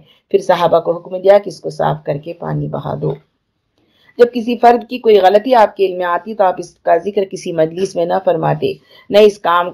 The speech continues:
کا نام لے کر مخاطب فرماتے، ٹوکتے اور شرمندہ کرتے،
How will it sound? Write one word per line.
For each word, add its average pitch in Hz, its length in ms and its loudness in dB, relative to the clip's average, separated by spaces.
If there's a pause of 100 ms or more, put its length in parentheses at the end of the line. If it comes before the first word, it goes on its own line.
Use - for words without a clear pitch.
کا 175 180 0
نام 175 340 0
لے 170 100 -6
کر 165 160 -2
مخاطب 165 480 -2
فرماتے، 156 460 0 (160)
ٹوکتے 190 380 0
اور 165 80 2
شرمندہ 151 540 0
کرتے، 151 260 -2